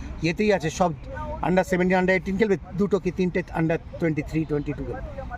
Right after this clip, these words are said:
এই ধরনের কোনো ব্যাপার যদি লিগের জন্য অ্যারেঞ্জমেন্ট করা যায়, তাহলে আমি বলবো, তাহলে ডেভেলপ তো আসবেই, এবং বড়োদেরকে দেখে, ব-, at least যারা সিনিয়র প্লেয়ার, তারা জুনিয়রকে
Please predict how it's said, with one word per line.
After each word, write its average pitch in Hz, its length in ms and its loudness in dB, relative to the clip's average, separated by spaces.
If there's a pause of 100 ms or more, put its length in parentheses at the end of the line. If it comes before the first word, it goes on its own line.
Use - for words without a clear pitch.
(120)
এই 214 140 2
ধরনের 247 300 4
কোনো 226 100 2 (100)
ব্যাপার 196 220 2 (100)
যদি 175 120 0 (100)
লিগের 165 260 0
জন্য 170 200 0
অ্যারেঞ্জমেন্ট 139 400 -2
করা 113 220 -4
যায়, - 140 -2 (460)
তাহলে 139 180 2
আমি 156 160 2
বলবো, 117 220 -4
তাহলে 135 220 -2
ডেভেলপ 147 360 2
তো - 40 2 (100)
আসবেই, 165 280 0
এবং 220 100 2 (400)
বড়োদেরকে 190 480 4
দেখে, 190 160 2 (300)
ব-, 143 200 2
at 143 80 -2
least 233 180 -2
যারা 214 200 6
সিনিয়র 185 260 2
প্লেয়ার, 196 220 -2
তারা 175 140 -2 (220)
জুনিয়রকে 151 600 -2